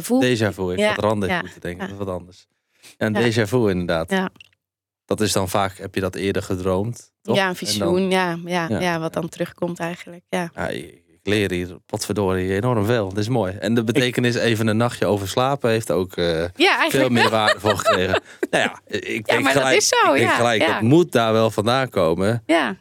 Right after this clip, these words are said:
Speaker 2: een
Speaker 1: klopt.
Speaker 2: nachtje over slapen, dan
Speaker 1: Ja.
Speaker 2: zit je ermee in je hoofd.
Speaker 1: Ja, klopt.
Speaker 2: Als ik het zo... En dan,
Speaker 1: Ja.
Speaker 2: dan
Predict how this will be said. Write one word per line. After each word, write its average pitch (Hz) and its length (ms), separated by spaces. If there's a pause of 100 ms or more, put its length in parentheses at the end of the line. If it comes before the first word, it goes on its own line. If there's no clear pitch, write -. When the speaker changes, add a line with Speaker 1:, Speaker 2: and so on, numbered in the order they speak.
Speaker 2:
een 110 120
Speaker 1:
klopt. 120 140
Speaker 2:
nachtje 113 280
over 95 220
slapen, 110 580
dan 247 100
Speaker 1:
Ja. 170 100
Speaker 2:
zit 196 180
je - 80
ermee 90 300
in 92 120
je 90 100
hoofd. 98 600
Speaker 1:
Ja, 139 140
klopt. - 540
Speaker 2:
Als 101 120
ik 98 100
het 95 160
zo... 87 400 (140)
En - 200
dan, 101 140
Speaker 1:
Ja. 101 60
Speaker 2:
dan 87 460